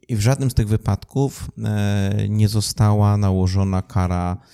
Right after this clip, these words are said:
e, mandatu dla jakiegokolwiek, e, klienta, mimo tego, że nawet zostało tutaj poruszone, czy mogą spożywać alkohol w miejscu pracy, m, policjanci widzieli, żadnej kary mimo tego,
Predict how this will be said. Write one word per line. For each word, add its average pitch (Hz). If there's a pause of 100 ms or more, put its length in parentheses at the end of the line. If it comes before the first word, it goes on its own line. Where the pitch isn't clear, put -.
(280)
e, 92
mandatu 92
dla 92
jakiegokolwiek, 90
e, 90
klienta, 87 (460)
mimo 107
tego, 98
że 98
nawet 92 (240)
zostało 87
tutaj 85
poruszone, 87
czy -
mogą 87
spożywać 85
alkohol 123
w 107
miejscu 104
pracy, 98 (500)
m, 95
policjanci 87
widzieli, 104 (260)
żadnej 95
kary 90
mimo 90
tego, 85